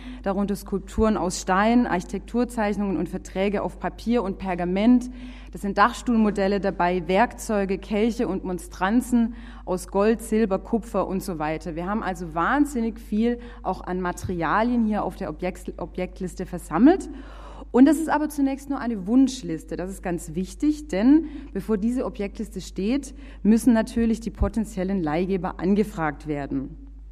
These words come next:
Es muss also für jedes Exponat, das nicht aus dem eigenen Bestand ist, eine Leihanfrage gestellt werden. Und bei unserer Ausstellung sind es insgesamt zweiunddreißig Leihgeber aus Frankreich, Österreich, der Schweiz und Deutschland.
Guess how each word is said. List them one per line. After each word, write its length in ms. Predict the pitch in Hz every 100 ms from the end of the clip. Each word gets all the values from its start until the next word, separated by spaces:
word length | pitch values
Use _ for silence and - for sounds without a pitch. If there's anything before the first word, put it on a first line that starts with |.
| - - 196
Es 80 |
muss 180 | 196 240
also 220 | 220 208
für 100 | 208
jedes 380 | 196 190 240 277
Exponat, 840 | - 214 - 185 170 180 254 277 - - -
das 180 | 196 -
nicht 300 | 254 302 -
aus 100 | 214
dem 160 | 190 -
eigenen 380 | 170 220 226
Bestand 460 | 170 - 147 175 240
ist, 280 | 202 202 180
eine 160 | 185
Leihanfrage 720 | 185 170 190 175 - 151 156 160
gestellt 460 | 165 - 156 147
werden. 400 | 143 143 147 156 - - - -
Und 80 | -
bei 140 | 190 202
unserer 340 | 277 294 196
Ausstellung 460 | 202 262 269 247 233
sind 180 | 214
es 100 | 202
insgesamt 560 | - 226 226 220 196 160
zweiunddreißig 1040 | - 175 180 240 254 - 180 185 233 -
Leihgeber 800 | 160 156 208 156 156 156 220 240
aus 180 | 180 175
Frankreich, 720 | - - 233 269 220 220 220 -
Österreich, 640 | 214 226 220 170 185 190
der 140 | 170 170
Schweiz 420 | 175 180 202 -
und 240 | 208 226
Deutschland. 640 | 175 185 - 254 262 330